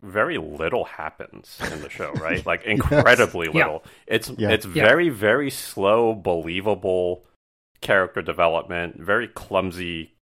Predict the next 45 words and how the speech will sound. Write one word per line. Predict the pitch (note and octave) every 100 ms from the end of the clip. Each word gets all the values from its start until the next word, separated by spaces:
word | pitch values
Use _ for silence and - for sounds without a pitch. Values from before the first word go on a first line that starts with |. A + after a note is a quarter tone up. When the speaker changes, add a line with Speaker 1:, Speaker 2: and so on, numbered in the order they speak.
| -
Speaker 1:
you | F#2
know, | D#2 C#2+ - _ _ _ _
understanding, | F#2 F2 - - E2+ E2+ E2 E2+ -
and | E2 D#2
very | F#2 G2
flawed | D#2 G2+ E2+ D#2+
characters. | - D#2+ D#2 - D2+ D2+ -
And | - F2+
then | F#2+
I |
was | F2+ G2
thinking, | E2+ D2 D2
"Why | F#2 D3+
does | D#3 A#2 A#2+
this, | G#2+ - - _ _ _ _ _ _ _
you | - F#2
know, | D#2+
why | F2 C#3+
does | F3
this | D#3
feel | - D#3
familiar | - F#2+ A2 A2+
and | D#2
why | E2+ A2
do | G2
I |
like | D2+ D#2+ A#2+
it | A#2+
so | B2
much?" | B2+ C3
And | F#2+
I, | D#2+ -
I | F#2+
realized | F2 G2 G2+ E2+ E2+ - _ _ _ _ _ _ -
it, | G#2 - _ _ _
I | G3 G3+
could | - D#3 D3 -
totally | - - C3+ C#3+ C#3 C3+
be | B2+ A2 G#2+ G#2+ - _ _ _ -
alone | F#2 F#2+ A2+
on | G#2+
this, | B2 -
but | F2 D#2+
to | -
me, | G#2+ C3